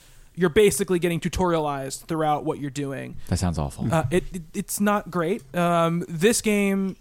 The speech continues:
Speaker 1: doesn't do any of that. Game wakes you up, and you start out in a more constrained area. It's still a pretty big area, but, like, you have to kind of do, like, five objectives, basically, in this area to unlock your different powers, 'cause the game doesn't work, uh, like it used to, which is that, you know, you,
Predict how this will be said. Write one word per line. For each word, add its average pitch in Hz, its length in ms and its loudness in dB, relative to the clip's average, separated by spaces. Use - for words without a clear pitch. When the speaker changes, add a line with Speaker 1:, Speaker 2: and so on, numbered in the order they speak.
Speaker 1:
doesn't 160 300 2
do 165 120 4
any 143 220 2
of 123 120 -4
that. 95 220 -12
Game 170 200 4
wakes 202 240 4
you 220 80 6
up, 190 100 4
and 196 100 6
you 196 80 6
start 285 240 6
out 269 120 4
in 220 140 2
a 202 80 2
more 190 160 2
constrained 196 500 -2
area. 156 460 0
It's - 140 -6
still 277 160 4
a 226 60 6
pretty 220 260 2
big 196 260 6
area, 165 340 2
but, 160 160 2
like, 160 200 -2
you 165 140 2
have 185 140 2
to 170 100 -4
kind 180 200 -2
of 143 120 -6
do, 165 480 0
like, 147 140 -6
five 165 320 4
objectives, 147 500 0
basically, 147 440 -2
in 151 80 -4
this 147 160 -4
area 143 500 -2
to 143 280 0
unlock 175 400 4
your 185 80 2
different 170 240 0
powers, 233 480 4
'cause 180 140 0
the 170 80 0
game 233 160 2
doesn't 220 240 0
work, 202 380 0
uh, 151 300 2
like 160 180 0
it 160 80 -6
used 220 240 2
to, 190 60 4
which 170 140 2
is 160 100 -6
that, 160 200 2
you 165 80 2
know, 147 80 -4
you, 151 180 -2